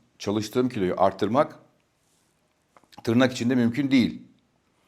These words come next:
Belli bir stratejiyle kiloyu arttırmak, belli bir stratejiyle bu ayarı yaparken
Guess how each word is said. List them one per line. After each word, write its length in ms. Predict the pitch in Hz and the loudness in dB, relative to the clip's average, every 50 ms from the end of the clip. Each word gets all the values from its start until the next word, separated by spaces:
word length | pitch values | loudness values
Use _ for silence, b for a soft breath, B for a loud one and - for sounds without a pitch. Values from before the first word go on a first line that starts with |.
| b b b b b b b b b | b b b b b b b b b
Belli 360 | - 82 95 98 104 120 131 139 | -4 0 0 2 2 2 0 0
bir 80 | 131 | -2
stratejiyle 840 | 120 127 127 113 117 120 110 98 117 131 131 120 110 92 80 80 - | -2 0 0 2 2 2 2 4 4 4 6 6 4 4 2 -2 -10
kiloyu 360 | - - 90 92 87 85 78 69 | -8 -4 -2 0 0 2 2 0
arttırmak, 540 | 73 - - - 80 73 80 78 76 - | 0 -2 -4 -8 -8 -6 -6 -6 -4 -2
belli 240 | 85 90 92 110 113 | -2 -2 0 0 0
bir 80 | 117 117 | 0 0
stratejiyle 1000 | 117 - 110 104 107 113 107 104 117 131 131 127 123 117 104 92 - - b b b b b b b b b b b b b b b b _ _ _ _ _ _ _ | 0 0 -2 0 0 -2 -2 0 0 0 2 4 4 4 4 4 2 -4 b b b b b b b b b b b b b b b b _ _ _ _ _ _ _
bu 300 | 101 87 95 135 - - | -10 -4 0 2 4 4
ayarı 320 | 123 120 117 113 110 107 104 | 6 6 8 6 6 6 4
yaparken 800 | 101 104 104 - 117 113 110 - - 120 104 98 87 - - | 2 0 2 4 4 4 4 4 2 2 2 2 0 -6 -14